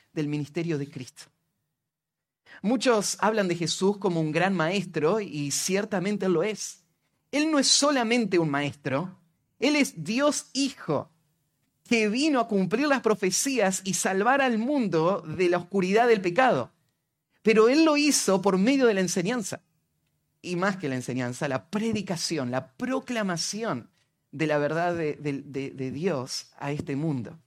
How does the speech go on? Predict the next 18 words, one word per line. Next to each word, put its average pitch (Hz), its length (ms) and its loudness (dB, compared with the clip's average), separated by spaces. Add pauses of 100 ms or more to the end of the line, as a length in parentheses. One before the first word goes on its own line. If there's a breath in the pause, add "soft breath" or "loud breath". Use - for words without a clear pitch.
(840)
Y 190 240 4
acá 190 640 0
vamos 190 280 0
a 170 60 2
ver 196 180 -2
en 156 120 -2
el 139 60 -2
pasaje 180 460 -6
de 202 160 0
hoy 127 340 0
cómo 254 380 -2
comienza 165 1200 -4
este 170 300 -6
ministerio 165 640 -6
de 143 140 -4
proclamación 160 1040 -6
de 139 160 -8
Cristo. - 420 -12